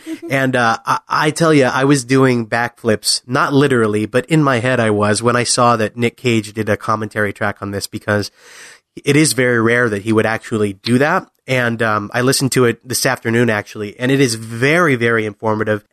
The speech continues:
Speaker 2: After, uh, I guess we'll get into what we thought about the movie, but I would say, uh,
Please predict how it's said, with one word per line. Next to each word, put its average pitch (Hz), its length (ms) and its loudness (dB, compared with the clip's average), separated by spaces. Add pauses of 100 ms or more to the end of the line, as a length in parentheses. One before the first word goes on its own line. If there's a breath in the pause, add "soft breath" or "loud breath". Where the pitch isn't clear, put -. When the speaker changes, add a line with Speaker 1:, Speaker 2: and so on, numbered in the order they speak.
Speaker 2:
After, 151 400 0
uh, 147 180 2
I 135 60 -2
guess 143 200 -2
we'll 127 100 2
get 120 160 0
into 123 300 0
what 117 140 0
we 120 60 0
thought 113 220 -4
about 110 200 -4
the 113 60 -12
movie, 110 280 0
but 110 120 -2
I 117 80 0
would 120 160 0
say, 117 360 0 (480 loud breath)
uh, 104 220 0